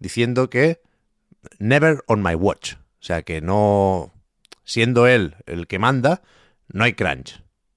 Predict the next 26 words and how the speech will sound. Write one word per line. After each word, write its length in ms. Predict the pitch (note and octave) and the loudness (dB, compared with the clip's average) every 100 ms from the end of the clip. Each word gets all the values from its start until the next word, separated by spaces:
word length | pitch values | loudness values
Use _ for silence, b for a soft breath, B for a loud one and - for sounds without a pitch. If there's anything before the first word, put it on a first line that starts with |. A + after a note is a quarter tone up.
| _ _ _ _ | _ _ _ _
Y 120 | A#2+ | -2
el 120 | G#2 | 0
tema 260 | F#3 D#3 D3 | 2 2 2
es 80 | - | 0
que 100 | B2 | -2
mucha 180 | B2+ | 0
gente 260 | C#3+ C#3+ A#2+ | -2 -2 0
lo 100 | A2+ | 0
ha, 120 | A2 | 0
lo 120 | G#2 | 0
ha 40 | A#2 | -2
interpretado 560 | A#2+ G#2+ B2 B2+ G#2+ | -2 -4 -2 0 -2
como 340 | F2+ A#2 G2 - b b b b _ | -2 -4 -4 -8 b b b b _
"C 180 | A#2+ A#2 | -4 -4
D 100 | A2 | -2
Projekt 480 | B2 C3 A#2 F2+ E2+ | -2 0 0 -4 -4
vuelve 340 | G#2 B2 B2 | 0 0 2
a 40 | |
decir 300 | A#2 - B2+ | 0 0 -2
que 80 | - | -2
no 100 | F#2 | 0
habrá 200 | G#2+ A2 | 2 0
crunch", 440 | - B2+ A#2 - - | 2 0 0 -4 -12
como 240 | D#2+ D2+ | -12 -8
dijo 320 | F#2 - E2 | -8 -6 -8
con 320 | - F2+ D#2+ | -6 -6 -8